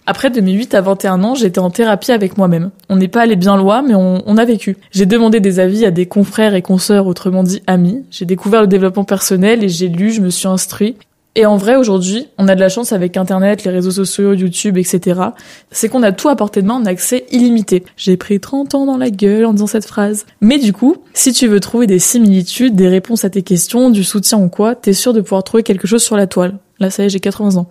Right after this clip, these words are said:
Il y a plein de comptes Insta que je trouve hyper intéressants. Je dis pas que ça remplace un professionnel, mais ça reste une aide, un support, un soutien ou autre point de vue sur ta situation.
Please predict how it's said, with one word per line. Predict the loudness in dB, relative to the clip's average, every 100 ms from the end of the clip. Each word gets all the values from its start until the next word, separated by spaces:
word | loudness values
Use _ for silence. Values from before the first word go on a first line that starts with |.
| -4
Il | 0
y |
a | 0
plein | 0 -2 0
de |
comptes | -2 0
Insta | 0 2 0
que | 2 0
je | 0
trouve | -4 -4
hyper | -2 0 0
intéressants. | 0 -2 -2 -2 -2 -6 -6 -2
Je | 0
dis | 2 0
pas | -2
que | -2
ça | -4 -2
remplace | -2 -2 2 2 0 -4
un | -6
professionnel, | -4 -2 0 0 2 2 0 0
mais | 0
ça | 0 0
reste | 0 -2 -2
une | 0 2 4
aide, | 2
un | -2
support, | -4 -8 -2 0 0
un | -2
soutien | -4 -4 -2 -2 0
ou | 0
autre | 0 -2
point | -4 0
de | 2
vue | 0 -2
sur | -4
ta | -4
situation. | -4 -6 -4 -2 -2 -6